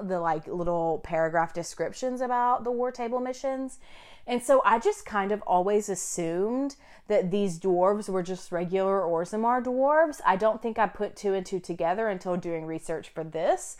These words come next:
that these are Khal Sharrock dwarves and they're different, which it makes sense because it's over in that area,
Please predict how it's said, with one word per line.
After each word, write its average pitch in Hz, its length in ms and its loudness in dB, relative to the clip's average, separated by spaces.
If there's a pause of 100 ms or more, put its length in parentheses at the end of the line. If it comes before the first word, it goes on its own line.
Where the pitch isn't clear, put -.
(340)
that 190 480 2
these 185 320 -4
are 185 100 -2
Khal 160 240 -4
Sharrock 175 460 2
dwarves 165 380 -2
and 160 120 -8
they're - 220 -10
different, - 440 -4
which 214 260 4
it 233 140 6
makes 226 280 -2
sense 254 640 4
because 208 300 -2
it's 190 200 -6
over 202 320 0
in 196 220 -6
that 165 280 -6
area, 185 840 0